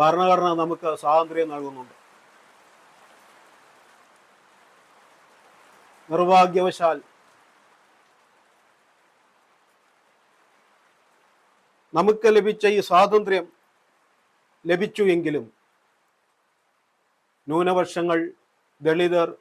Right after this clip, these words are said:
കുട്ടികൾ, സ്ത്രീകൾ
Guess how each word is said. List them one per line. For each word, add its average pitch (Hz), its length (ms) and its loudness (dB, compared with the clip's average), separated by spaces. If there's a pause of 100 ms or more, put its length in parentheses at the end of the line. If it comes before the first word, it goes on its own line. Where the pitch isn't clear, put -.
(800)
കുട്ടികൾ, 170 420 -2 (800)
സ്ത്രീകൾ 170 400 0